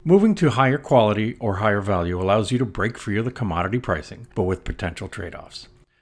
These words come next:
Chances are you'll reduce the number of customers, but add a much higher profit on every sale. Conversely, if you have a unique product or service, you can leverage the first mover advantage and command higher prices. This is because there's no opportunity for your customers to do any comparison pricing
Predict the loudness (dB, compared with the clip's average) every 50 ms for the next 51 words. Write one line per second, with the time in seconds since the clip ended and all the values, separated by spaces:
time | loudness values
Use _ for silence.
0 | _ _ -2 0 0 0 2 0 0 2 2 2 4 2 2 2 0 0 0 -2
1 | -2 -2 -2 -2 -2 -2 0 0 -2 -4 -2 0 0 0 0 -2 -6 -4 -4 -4
2 | -6 -8 -16 -20 -20 -20 -12 -2 0 0 2 2 0 -2 -4 -4 -6 -4 -4 -4
3 | -4 -6 -6 -8 -8 -6 -6 -8 -8 -8 -8 -6 -6 -8 -8 -14 -18 -10 -8 -8
4 | -6 -6 -8 -8 -8 -10 -6 -6 -6 -6 -6 -10 -16 -20 -20 _ _ _ 0 2
5 | 4 6 6 4 4 0 -2 -4 -4 -6 -12 _ -14 -8 -6 0 4 6 6 8
6 | 6 6 6 4 6 4 4 2 2 0 0 0 2 0 -2 -2 -4 -4 -4 -4
7 | -6 -4 -4 -4 -6 -8 -10 -18 -20 -10 -4 -4 0 0 2 2 4 4 4 4
8 | 2 -2 -2 -4 -6 -6 -4 -6 -6 -6 -6 -6 -8 -6 -6 -4 -6 -4 -4 -4
9 | -4 -2 -4 -4 -8 -10 -18 -20 -20 -20 -12 -8 -8 -2 0 2 2 2 2 0
10 | -2 -4 -6 -8 -8 -10 -10 -6 -6 -6 -6 -6 -10 -14 -16 -20 -20 -20 -20 -20
11 | -20 -10 2 4 6 6 6 4 4 6 6 4 6 6 6 6 6 4 2 4
12 | 4 2 2 4 4 2 2 2 0 0 0 -2 0 0 0 0 -2 -2 0 2
13 | 2 2 2 0 -2 -4 -4 -2 -4 -4 -4 -4 -4 -4 -2 -2 0 0 0 -2
14 | -2 -2 -2 -2 -2 -2 -4 -4 -4 -2 -2 -2 2 2 2 2 2 0 -4 -8
15 | -10 -12